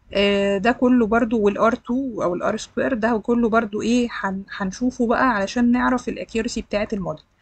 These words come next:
هنلاقي إن هو هنا الموديل في التست جاب تسعة وتسعين وسبعة، هنلاقيه في الترين جاب تسعة وتسعين وتمانية، فده معناه إن هو اتمرن كويس، وكمان في التست كان أداؤه كويس،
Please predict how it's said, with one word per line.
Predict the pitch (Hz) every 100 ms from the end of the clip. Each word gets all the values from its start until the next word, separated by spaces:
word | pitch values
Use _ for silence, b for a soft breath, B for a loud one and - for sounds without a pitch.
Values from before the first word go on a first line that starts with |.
| b b b b b
هنلاقي | - 262 339 330
إن | 311
هو | 269 302
هنا | 277 294 285 262
الموديل | 247 269 269 269
في | 247
التست | 220 262 269 330
جاب | 226 -
تسعة | - 247
وتسعين | 214 - 190 196 247
وسبعة، | 208 220 262 254 254 254
هنلاقيه | 226 196 196
في | 240
الترين | 220 - 214 233
جاب | 220 -
تسعة | - 226
وتسعين | 196 - 185 233
وتمانية، | 214 185 208 240 240 240
فده | 214 208
معناه | 226 202 220
إن | 233
هو | 208 226 233 233
اتمرن | 240 202 196 208 254 247
كويس، | 254 240 247 254 - 190
وكمان | 180 196 214 247 254 240
في | - 202
التست | 190 247 240 -
كان | - 214
أداؤه | 208 233 247
كويس، | - 254 254 262